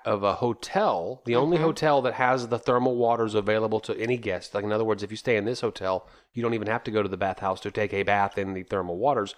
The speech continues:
Speaker 1: The tap water is the thermal waters.
Speaker 2: Mm-hmm.
Speaker 1: But we walked into a, like, the closed portion and somehow made our way inside, and we opened the door, and I'm like, "Oh my God, this is the Shining Hotel."
Speaker 2: <laughs> Yeah.
Speaker 1: Let's get out of here. So, <laughs> kidding.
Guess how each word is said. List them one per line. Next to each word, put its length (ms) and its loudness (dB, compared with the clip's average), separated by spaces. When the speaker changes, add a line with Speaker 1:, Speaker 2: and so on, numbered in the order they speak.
Speaker 1:
The 260 -10
tap 300 0
water 320 -4
is 540 -10
the 100 -4
thermal 300 -6
waters. 340 -12
Speaker 2:
Mm-hmm. 300 -16
Speaker 1:
But 100 -4
we 60 6
walked 300 6
into 240 2
a, 180 0
like, 220 -2
the 80 -2
closed 720 2
portion 420 4
and 140 4
somehow 520 2
made 240 4
our 120 4
way 240 4
inside, 600 2
and 80 4
we 100 2
opened 320 4
the 60 6
door, 260 6
and 80 4
I'm 80 2
like, 140 2
"Oh 80 2
my 100 4
God, 220 2
this 180 0
is 140 0
the 100 -6
Shining 380 -2
Hotel." 500 -10
Speaker 2:
<laughs> 20 -20
Yeah. 240 -2
Speaker 1:
Let's 180 2
get 120 -4
out 60 -8
of 60 -18
here. 160 -20
So, 240 2
<laughs> 280 -6
kidding. 220 -6